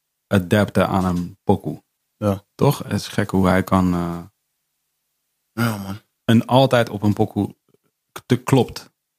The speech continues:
Speaker 1: is gek. Toch?
Speaker 2: Ja, man.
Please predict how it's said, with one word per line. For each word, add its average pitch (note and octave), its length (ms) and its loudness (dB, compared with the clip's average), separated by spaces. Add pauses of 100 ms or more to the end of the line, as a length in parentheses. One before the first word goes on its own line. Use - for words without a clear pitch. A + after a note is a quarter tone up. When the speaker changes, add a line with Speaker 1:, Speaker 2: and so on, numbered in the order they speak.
(420)
Speaker 1:
is - 100 -16
gek. - 360 -8 (1200)
Toch? - 240 -16
Speaker 2:
Ja, G1+ 220 -12
man. G1+ 240 -18